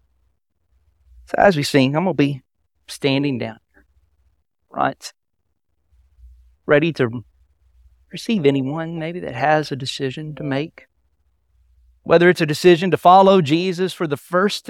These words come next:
time or to rededicate your life to Him or to take any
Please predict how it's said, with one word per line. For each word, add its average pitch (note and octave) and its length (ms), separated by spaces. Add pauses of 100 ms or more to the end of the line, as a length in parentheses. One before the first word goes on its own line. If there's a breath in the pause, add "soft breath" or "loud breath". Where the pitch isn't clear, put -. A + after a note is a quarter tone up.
(120)
time F#3+ 500
or D#3 260
to D3 140 (380)
rededicate E3+ 920
your F#3+ 120
life D3+ 400
to D#3+ 200
Him F#3+ 200
or C#3 200 (720)
to - 80 (160)
take - 240
any F#3+ 380